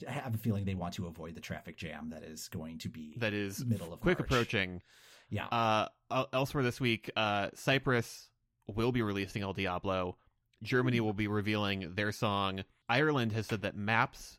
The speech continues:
Speaker 2: Leslie Roy's entry, will be out on two twenty-six. And Slovenia has having E M A on Saturday.
Speaker 1: Yeah, it's gonna be a very quiet Saturday. I think it's just Melfest,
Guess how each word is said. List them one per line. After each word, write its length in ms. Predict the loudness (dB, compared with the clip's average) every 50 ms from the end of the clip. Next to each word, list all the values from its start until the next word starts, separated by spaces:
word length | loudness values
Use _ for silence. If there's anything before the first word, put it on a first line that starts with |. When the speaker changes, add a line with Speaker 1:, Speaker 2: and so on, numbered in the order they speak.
| _ _
Speaker 2:
Leslie 300 | -2 -2 0 0 0 0
Roy's 480 | 2 2 4 4 4 2 0 -2 -10 -10 -6
entry, 380 | -4 -4 -4 -4 -4 -4 -2 -2
will 160 | -2 -2 -2
be 160 | -2 0 0
out 160 | 0 0 0 -2
on 160 | -6 -8 -4
two 140 | -4 -4 -4
twenty-six. 680 | -2 -4 -6 -6 -4 -2 -2 -2 -2 -6 -14 -20 -20 -20 _ _ _ _ _ _ _ -8
And 80 | -8 -8
Slovenia 760 | -4 -2 0 0 0 0 0 2 2 4 4 4 2 0 -2 -6 -10 -16 -18 _ -6
has 180 | -4 -4 -4
having 340 | -2 0 2 2 4 4 2 0
E 140 | 2 2 2
M 120 | 2 2
A 100 | 2 2
on 120 | 2 0 0
Saturday. 460 | 0 -2 -2 -2 -2 -4 -6 -10 -14 -16 _ _ _ 2
Speaker 1:
Yeah, 180 | 2 2 2 0
it's 100 | -4 0
gonna 120 | 2 4 6 6
be 60 | 4
a 40 | 4
very 180 | 2 0 -2
quiet 480 | -4 -8 -8 -4 -2 0 0 0 -2 -2
Saturday. 440 | -2 -2 -2 -2 -2 -2 -2 -2 -2
I 140 | -2 -2 -2
think 220 | -2 -2 -4 -6
it's 180 | -6 -8 -8 -12 -12
just 400 | -10 -6 -4 -4 -4 -4 -6 -6
Melfest, 640 | -4 -4 -4 -4 -4 -4 -4 -4 -6 -6 -8 -8 -10